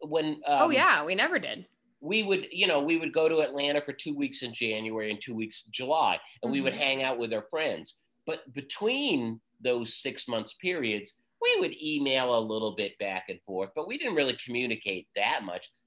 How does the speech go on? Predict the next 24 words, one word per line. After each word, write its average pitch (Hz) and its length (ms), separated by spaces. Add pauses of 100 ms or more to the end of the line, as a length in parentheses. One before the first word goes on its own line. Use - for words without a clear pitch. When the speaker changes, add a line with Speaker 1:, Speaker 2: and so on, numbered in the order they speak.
Speaker 1:
Now, 285 280
all 175 140
of 151 80
a 151 60
sudden, 151 320
we're 151 80
having 147 260
a 131 40
Zoom 143 420
every 131 320
week. 285 340 (760)
Speaker 2:
Yeah, 254 420
so - 180
you're 262 60
seeing 370 340
them 185 180
constantly. 220 540
Like, 160 220
I, 226 440
for 220 120
me 240 200
personally, 247 560
like, 175 220 (960)
I, - 100